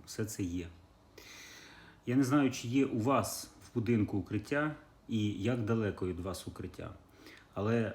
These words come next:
станом на зараз по Україні вже запущено біля семидесяти Б П Л А. Напевно, настала наша черга.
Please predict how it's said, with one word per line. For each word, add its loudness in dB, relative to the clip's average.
станом 4
на 4
зараз -4
по 2
Україні 0
вже 0
запущено -4
біля -2
семидесяти 0
Б -4
П -6
Л -4
А. -10
Напевно, 2
настала 0
наша 2
черга. -10